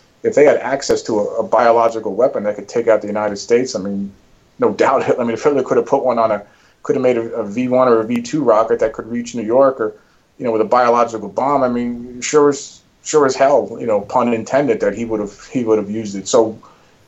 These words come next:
uh, you know, it's not without historical precedent. That's just man's inhumanity to man.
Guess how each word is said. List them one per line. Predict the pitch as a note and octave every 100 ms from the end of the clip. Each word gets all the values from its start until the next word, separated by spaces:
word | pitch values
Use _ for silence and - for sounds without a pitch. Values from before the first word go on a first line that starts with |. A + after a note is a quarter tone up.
| _
uh, | B2+ A2+ A2
you | A2+ C3+
know, | A#2+
it's | A2+
not | D3+ C#3 -
without | B2+ B2+ B2
historical | A#2 A#2 C3 A#2 G#2+
precedent. | - B2+ C#3 A2
That's | G#2+ G#2+
just | G#2+
man's | A2+ A#2+ B2 A#2+
inhumanity | A#2 G#2 A2 A2+ A#2+ A2+
to | G2+
man. | G2 A2+ C3+ G2+